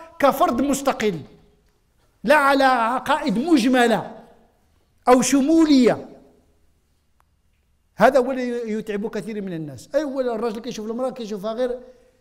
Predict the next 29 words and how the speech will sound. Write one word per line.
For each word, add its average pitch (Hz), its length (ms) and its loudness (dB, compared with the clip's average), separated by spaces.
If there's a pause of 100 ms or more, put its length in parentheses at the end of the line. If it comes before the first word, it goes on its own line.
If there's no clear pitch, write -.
(180)
غير 214 360 0
شيء، 233 260 -6
يعني، 208 440 -2 (500)
للاستمتاع 226 640 0
فقط، 175 440 -4
وهذه 180 460 -4
إهانة. 185 320 2 (220)
الذي 180 280 -2
عنده 208 220 -4
مثل 202 220 -6
هذه 185 100 -2
الفكرة 190 280 -8
ينبغي 185 500 -4
أن 175 100 -6
يتوب 175 360 -6
إلى 180 220 -6
الله. 135 260 -12 (1120)
كانت 240 340 2
المرأة 233 500 -2 (280)
كافرة 240 460 0
أو 226 140 0
مسلمة، 247 580 -2 (300)
فكرامة 233 840 0
المرأة 262 640 -2 (240)
ينبغي 233 520 -2
أن 247 320 -4 (220)
تصان، 247 480 0
كذلك 269 460 0
الرجل، 269 540 2